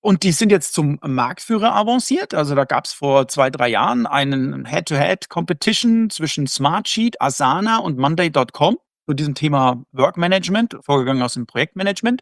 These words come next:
Und jetzt Smartsheet gerade von Private Equity übernommen, geht weg von der Börse. Asana gestern fürchterliche Zahlen bekannt gegeben. Der C E O, der, der ehemalige, äh, Facebook-Gründer, äh, hat ja Asana gegründet, äh, zieht sich zurück.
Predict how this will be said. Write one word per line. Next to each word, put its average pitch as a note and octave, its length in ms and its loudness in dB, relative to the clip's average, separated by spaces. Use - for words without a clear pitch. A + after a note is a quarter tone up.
Und A3+ 120 4
jetzt - 360 0
Smartsheet A3 520 0
gerade F#3+ 360 2
von F3+ 200 -4
Private E3+ 320 2
Equity F#3 420 -4
übernommen, G3 560 0
geht E3+ 220 -4
weg F#3+ 160 -4
von A3+ 160 -4
der G#3 100 -2
Börse. G3+ 380 -2
Asana F3+ 840 2
gestern D#3 580 0
fürchterliche F#3 540 -2
Zahlen E3+ 560 2
bekannt D#3+ 320 -6
gegeben. D#3 600 -2
Der C3+ 120 -4
C D#3 220 -2
E C3+ 100 0
O, F3+ 180 4
der, C3 300 -6
der C#3+ 80 -6
ehemalige, C#3+ 380 2
äh, - 240 -6
Facebook-Gründer, E3 1040 -6
äh, C3+ 100 -4
hat C#3+ 180 -2
ja C#3 180 2
Asana C3+ 460 2
gegründet, D3 640 -2
äh, C3+ 160 -2
zieht D#3 220 -4
sich - 160 -6
zurück. F3 400 0